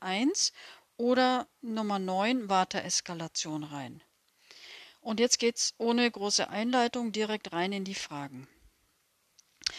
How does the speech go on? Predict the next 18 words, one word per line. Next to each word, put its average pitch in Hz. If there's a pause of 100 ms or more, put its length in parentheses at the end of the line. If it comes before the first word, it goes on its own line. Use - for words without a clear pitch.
(200)
Wie 220
erkenne 208
ich -
eigentlich, 175
ob 196
ich -
eine 175
Vata-Störung 254
habe 247
oder 214
ob -
ich 214
nur 208
in 208
einer 180
stressigen 208
Phase 156
bin? -